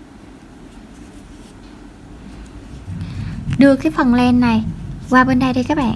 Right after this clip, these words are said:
để mình, ờ, một lát nữa cái mình chốt mũi nó lại nè. Các bạn móc lên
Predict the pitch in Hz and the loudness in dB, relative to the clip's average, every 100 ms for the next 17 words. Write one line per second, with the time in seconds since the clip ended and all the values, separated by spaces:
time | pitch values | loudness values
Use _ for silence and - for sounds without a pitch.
0 | - - 226 254 269 240 233 220 220 220 | -4 -2 2 4 6 4 4 2 0 0
1 | 254 302 233 220 294 294 247 220 277 302 | 0 2 2 2 0 2 2 4 0 2
2 | 254 214 247 294 220 196 220 - - - | 4 4 4 2 2 2 2 0 -10 -12
3 | - - - - 302 208 233 - 302 269 | -14 -14 -8 2 6 8 6 6 4 6